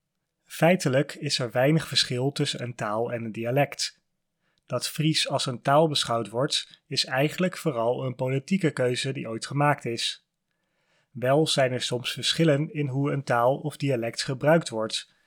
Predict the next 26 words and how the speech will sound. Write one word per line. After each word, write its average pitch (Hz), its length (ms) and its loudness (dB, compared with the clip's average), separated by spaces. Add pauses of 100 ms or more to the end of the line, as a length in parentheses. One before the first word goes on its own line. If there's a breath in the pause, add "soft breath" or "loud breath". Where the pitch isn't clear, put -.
(500)
Een 117 180 -8
taal 143 420 4
wordt 139 200 -2
gebruikt 117 440 -2
in 135 100 -6
literatuur, 139 720 2
zoals 123 380 -4
boeken 160 480 0
en 131 180 -4
officiële 120 520 -2
documenten, 127 680 0 (160 soft breath)
en 147 320 4
een 139 120 0
dialect 143 540 2
meestal 127 380 0
niet. 147 460 2 (440 soft breath)
Ook 160 260 4
wordt 156 220 0
een 143 160 -4
taal 139 460 2
ook 147 300 0
door 127 240 0
hogere 131 560 0
sociale 127 540 0
kringen 151 420 0
gesproken, 113 640 -8